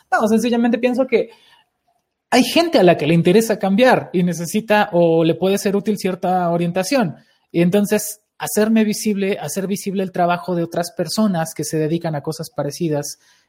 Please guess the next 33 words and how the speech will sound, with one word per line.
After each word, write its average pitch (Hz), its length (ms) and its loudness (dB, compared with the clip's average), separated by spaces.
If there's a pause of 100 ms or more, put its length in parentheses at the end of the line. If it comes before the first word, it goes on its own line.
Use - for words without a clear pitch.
(140)
que, 147 800 2
que 156 80 -6
las 147 140 -6
que 156 80 -8
me 156 100 0
dedico 175 280 0
yo 196 160 4
y 180 60 4
que 151 100 -2
pienso 175 260 -2
que 165 80 -8
son 175 160 2
importantes 175 600 0
y 139 120 -4
ponerlos, 226 1000 -2 (440)
eh, 170 760 2 (880)
ponerlas 185 400 -2
a 220 60 -2
su 233 80 0
alcance, 226 360 4
creo 185 160 0
que 214 80 0
es - 80 -4
lo 180 60 -2
que 156 100 -4
tenemos 139 340 -8
que 120 100 -12
hacer. - 200 -16 (640)
Creo 165 140 -2
que 170 100 -2
va 151 160 0
por 131 140 0
ahí. 117 160 -6